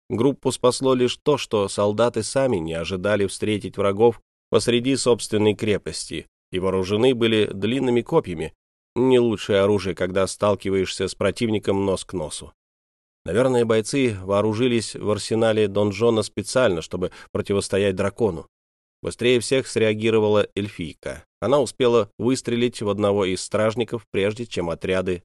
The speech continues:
сшиблись. Забросив арбалет на плечо,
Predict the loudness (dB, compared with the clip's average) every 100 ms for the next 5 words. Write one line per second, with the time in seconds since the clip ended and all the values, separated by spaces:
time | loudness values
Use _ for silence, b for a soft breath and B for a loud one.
0 | -12 -10 -8 -8 -10 -12 -14 _ _ _
1 | -4 2 4 4 2 0 -2 0 2 2
2 | 2 2 2 2 0 -2 2 2